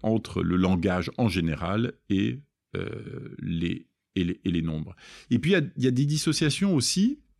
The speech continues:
non pas, euh, chez des patients, mais entre soci-, entre civilisations, disons, ou entre sociétés. Euh, par exemple, euh, chez nous, on a développé un langage mathématique précis.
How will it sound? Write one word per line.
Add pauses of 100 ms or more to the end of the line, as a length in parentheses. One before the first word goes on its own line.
(760)
non
pas, (140)
euh,
chez
des
patients, (540)
mais (200)
entre
soci-,
entre
civilisations,
disons,
ou
entre
sociétés. (600)
Euh,
par
exemple, (520)
euh, (120)
chez
nous, (220)
on
a
développé
un
langage
mathématique
précis.